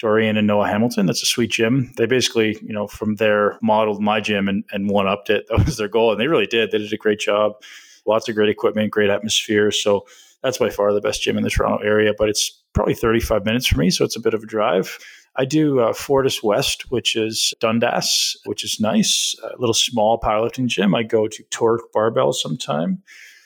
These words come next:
That's usually pretty much it. Sometimes I go to System Fitness in High Park. Just kinda whatever, wherever the energy's pulling me that day, that's where I go. And I just keep it simple, man. I've been do-, I've been, like, keeping it super simple lately, just doing some really basic compounds,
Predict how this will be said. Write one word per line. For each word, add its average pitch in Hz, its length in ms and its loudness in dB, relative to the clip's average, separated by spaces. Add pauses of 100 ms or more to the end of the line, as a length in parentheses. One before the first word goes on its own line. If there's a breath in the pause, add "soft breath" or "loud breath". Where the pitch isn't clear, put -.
That's - 260 -8
usually - 320 -6 (140)
pretty 185 300 0
much 180 220 0
it. 190 120 2
Sometimes 127 380 0
I 120 40 0
go 117 100 2
to 135 60 0
System 113 300 -4
Fitness 123 260 -2
in 123 80 -2
High 110 120 0
Park. 123 320 -2
Just - 160 -6
kinda 135 180 0
whatever, 120 300 0
wherever 147 260 2
the 135 160 2
energy's 120 320 0
pulling 120 320 0
me 117 60 2
that 107 200 2
day, 107 140 0
that's 104 180 0
where 104 120 0
I - 20 0
go. 104 320 2
And 104 140 -2 (440 loud breath)
I - 40 2
just 170 100 0
keep 226 140 0
it 139 80 0
simple, 113 340 2
man. 107 160 0
I've 123 80 0
been 120 120 0
do-, 131 120 2
I've 123 80 -2
been, 123 200 2
like, 113 360 0
keeping 156 260 -4
it 107 80 -4
super - 300 0
simple 107 300 0
lately, 107 340 2
just - 220 -6
doing 107 160 -2
some 107 400 -4 (100)
really 110 240 2
basic 104 340 0
compounds, 110 800 -2